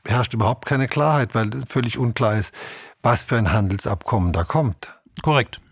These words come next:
Speaker 2: Das, das ist so. Ähm, man rechnet damit, dass,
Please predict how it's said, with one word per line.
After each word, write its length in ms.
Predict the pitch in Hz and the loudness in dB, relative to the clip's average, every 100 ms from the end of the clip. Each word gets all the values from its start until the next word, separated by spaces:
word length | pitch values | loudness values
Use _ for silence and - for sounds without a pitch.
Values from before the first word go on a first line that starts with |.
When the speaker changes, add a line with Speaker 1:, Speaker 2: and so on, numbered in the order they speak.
| - | -6
Speaker 2:
Das, 300 | 123 - - | -4 -4 -4
das 160 | 135 139 | -4 -2
ist 160 | 156 | -2
so. 260 | 135 139 170 - - - - - - - _ _ - | 0 0 -2 -8 -20 -20 -20 -20 -20 -20 _ _ -6
Ähm, 640 | - 123 123 123 120 117 - _ _ _ _ | -2 0 0 -2 -2 -4 -8 _ _ _ _
man 360 | - 127 120 - - _ 160 - - | -4 -2 -2 -6 -12 _ -18 -12 -4
rechnet 800 | 123 127 165 - 165 143 - | 0 2 2 0 0 0 -2
damit, 520 | 143 131 131 131 - 123 | 0 2 2 0 -2 -2
dass, 560 | 120 - - - - | -2 -2 -8 -10 -12